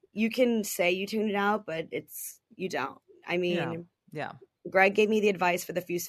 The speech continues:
Speaker 1: first few months to just not look up, look at it on social media, which I
Speaker 2: Right.
Speaker 1: followed, and he didn't follow his own advice. I don't
Speaker 2: Ah!
Speaker 1: like that.
Speaker 2: <laughs> This is typical.
Speaker 1: <laughs> It was really helpful. Um, I mean,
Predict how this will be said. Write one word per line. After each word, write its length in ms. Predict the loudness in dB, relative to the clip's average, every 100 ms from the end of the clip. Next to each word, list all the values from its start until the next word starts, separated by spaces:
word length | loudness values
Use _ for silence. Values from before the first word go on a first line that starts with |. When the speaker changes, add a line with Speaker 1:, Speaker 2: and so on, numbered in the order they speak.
| -8 -2
Speaker 1:
first 220 | -2 0
few 120 | -2
months 260 | -2 -4 -8
to 60 | -8
just 180 | -8 -4
not 220 | -4 -4
look 180 | -8 -10 -8
up, 160 | -8 -8 _ _ _ -2
look 180 | 0 2
at 140 | 0
it 140 | 0 -6
on 100 | -6
social 340 | -6 -8 -8
media, 300 | -8 -8 -8 -6
which 160 | -6 2
I 140 | 2
Speaker 2:
Right. 100 | 2
Speaker 1:
followed, 320 | 0 0 -2 -4
and 100 | -8
he 100 | -10
didn't 200 | -10 -8
follow 240 | -8 -6
his 120 | -8
own 80 | -12
advice. 360 | -12 -14 -14 -14
I 40 |
don't 100 | 0
Speaker 2:
Ah! 180 | 8 10
Speaker 1:
like 120 | 10 6
that. 200 | -6 -6
Speaker 2:
<laughs> 40 | -10
This 140 | -10
is 60 | _ 4
typical. 440 | 6 6 0 -12 -10
Speaker 1:
<laughs> 100 | 0
It 80 | 2
was 200 | 2 8
really 260 | 12 12
helpful. 640 | 12 10 8 4 0 0 -8 -14 -20 -20 4
Um, 680 | 10 12 12 10 8 6 -2 _ _ _ 4
I 140 | 6
mean, 420 | 6 6 6 2